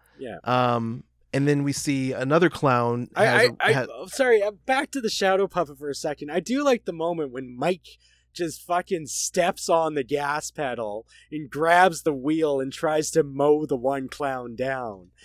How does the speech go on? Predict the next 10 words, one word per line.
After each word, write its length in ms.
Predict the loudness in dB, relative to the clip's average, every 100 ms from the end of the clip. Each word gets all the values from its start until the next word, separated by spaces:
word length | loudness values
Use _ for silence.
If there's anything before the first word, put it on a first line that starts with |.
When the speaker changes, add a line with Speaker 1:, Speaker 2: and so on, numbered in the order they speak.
| -20 -10
Speaker 1:
And 120 | -6
it 180 | -6 -6
Speaker 2:
<laughs> 20 |
Speaker 1:
jumps 460 | -2 2 4 2 -2
up 200 | 0 0
onto 480 | 0 0 0 -2 -6
the 120 | -6
roof 440 | -6 -6 -6 -6 -10
or 100 | -6
whatever. 640 | -2 -2 -4 -8 -12